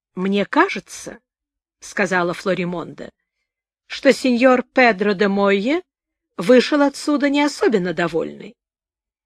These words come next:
«Есть о чём беспокоиться, сударыня!» — воскликнул Росимира. «Стоит ли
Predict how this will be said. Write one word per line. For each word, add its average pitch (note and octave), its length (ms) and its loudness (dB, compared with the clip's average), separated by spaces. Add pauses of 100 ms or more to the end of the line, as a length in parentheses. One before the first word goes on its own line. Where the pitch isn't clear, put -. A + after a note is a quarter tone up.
(560)
«Есть A3+ 520 2
о C4+ 80 4
чём C#4+ 360 2 (300)
беспокоиться, B3 920 4
сударыня!» — F3 720 0 (340)
воскликнул F#3+ 680 -2
Росимира. F#3 680 -4 (880)
«Стоит - 600 4
ли E4 280 6